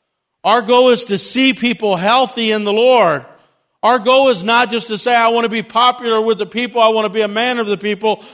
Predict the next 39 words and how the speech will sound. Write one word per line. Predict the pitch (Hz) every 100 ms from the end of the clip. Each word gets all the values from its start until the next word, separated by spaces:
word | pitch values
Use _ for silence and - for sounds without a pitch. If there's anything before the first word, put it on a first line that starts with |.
| _ -
Our | 247 269
goal | 185 233 262 254
is | 233 226
to | - 214
see | - 233 240
real | 196 202 226 247 262 254 240 - _ -
spiritual | - 247 262 254 247 247 226 220
health | 180 233 247 214
and | 202 175
people | 240 233 226 202
really | 202 247 262 254
ready | 226 240 254 233 202 - -
to | 202
see | - 254
their | 254 226
Lord | 214 240 262 240
and | 214
people | 220 247 240 214 - - _
who | 233
are | 208
not | 202 254 262
gonna | 240 226
be | 233
picked | 196 233 254 254
off | 240 226
by | 226
the | 220 214
enemy. | 226 254 233
The | 220 240
enemy | 277 254 240
is | 226 196
roaring. | 180 170 220 262 262 226 165 139 - _ _ _
Do | 220
you |
know | 285 285
that | 254
a | 233
mountain | 190 202 233 254 233
lion | 240 240 254 240